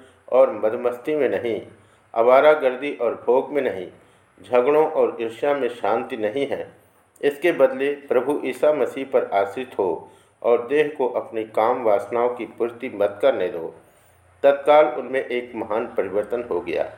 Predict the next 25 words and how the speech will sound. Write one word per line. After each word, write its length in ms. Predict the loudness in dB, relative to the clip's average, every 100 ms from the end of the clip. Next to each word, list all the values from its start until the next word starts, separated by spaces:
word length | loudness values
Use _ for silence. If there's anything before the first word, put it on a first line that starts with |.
| -20 _ _ _ -4
उनकी 260 | -4 -2 -4
काम 420 | 0 2 2 2
वासना 400 | 2 2 0 -6
नष्ट 400 | -4 -4 -4 -4
हो 100 | -2
गई। 200 | -4 -8 -10 -20 _ _ _ _ -6
रंगरेलिया 680 | 2 4 4 0 2 4 4
करने 260 | 4 2 4
वाला 260 | 6 6
ऑगस्टीन 680 | 4 2 0 -2 -4 -4 -6
परिवर्तित 760 | -8 -4 2 4 4 0 -6 -4
होने 180 | -2 -2
लगा। 320 | -2 -4 -6 -14 -20 -20 -20 -20 -2
उन्हें 360 | 2 4 4 2
उस 60 | 2
दैवी 360 | 2 2 2
विधान 480 | -2 -2 2 2 2
की 160 | -4 -10
झलक 280 | 0 0
प्राप्त 480 | 0 2 2 2 -4
हुई 320 | -4 -4 -6 -12 -20 -20 -2
जो 120 | 2 2
सबका 400 | 2 0 2 2
निर्माता 580 | 0 -2 -2 2 2
है। 240 | 2 0